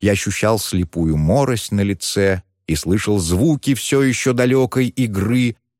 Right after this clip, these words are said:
и думал о себе как об экзотическом существе, переодетом английским футболистом и сочиняющим стихи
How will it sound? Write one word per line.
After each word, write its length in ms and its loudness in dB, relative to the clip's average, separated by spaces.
и 100 2
думал 300 2
о 60 2
себе 300 0
как 320 -4
об 240 2
экзотическом 920 -2
существе, 960 -2
переодетом 680 2
английским 680 0
футболистом 920 -2
и 120 0
сочиняющим 960 0
стихи 600 -4